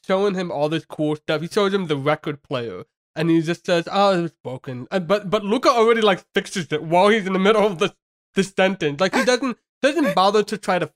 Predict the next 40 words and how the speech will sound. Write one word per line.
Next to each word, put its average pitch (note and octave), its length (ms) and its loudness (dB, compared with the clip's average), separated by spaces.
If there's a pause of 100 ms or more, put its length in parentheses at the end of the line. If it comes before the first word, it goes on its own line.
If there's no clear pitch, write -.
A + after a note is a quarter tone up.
fix - 280 -6
it. F#4 240 0 (280)
He A#3 80 0
just B3+ 160 -2
says, A3+ 260 2
"Oh, G#3 200 2
it's E3 140 -4
broken, F3 320 -2 (180)
so D3+ 60 2
I D#3 40 2
don't E3+ 100 0
have F3 120 -4
to, E3+ 180 -6
I, E3+ 160 -2 (160)
I'm F#3 120 -2
not D#3+ 180 0
worrying C3+ 340 -6
about - 240 -16 (100)
that." - 100 -20 (540)
Or, A3 300 4
or, G#3 180 2
like, G3 220 4
when F#3 220 0
they're, F#3 180 2
when F3 220 0
they're F3 120 2
at F3+ 160 -4
the F#3 80 -6
village, C#3 520 0 (280)
and, F#3 300 0
like, F3 300 2 (240)
Luca B3+ 240 0
has E4 140 4
to B3+ 120 -6
keep, - 500 0 (200)
like, E3+ 320 2 (200)
insisting, F#3+ 1200 0
<laughs> - 80 -14
Alberto, F#3 840 0
like, D3+ 240 0